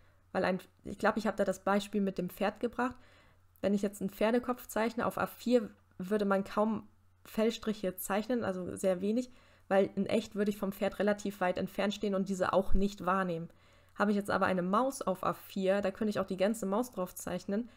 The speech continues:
Ich hätte es wahrscheinlich größer als in Lebensgröße und kann somit relativ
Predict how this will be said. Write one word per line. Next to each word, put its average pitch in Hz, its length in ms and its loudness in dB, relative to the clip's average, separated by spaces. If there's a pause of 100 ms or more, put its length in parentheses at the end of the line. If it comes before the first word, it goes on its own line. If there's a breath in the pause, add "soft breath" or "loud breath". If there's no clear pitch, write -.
(160 loud breath)
Ich - 80 -16
hätte 196 140 -2
es 180 140 -8
wahrscheinlich 175 360 -2 (100)
größer 226 340 0
als 160 160 -2
in 180 60 -2
Lebensgröße 208 760 -2 (280 loud breath)
und 196 100 -2
kann 214 340 0 (240)
somit 226 540 -2
relativ 208 580 -2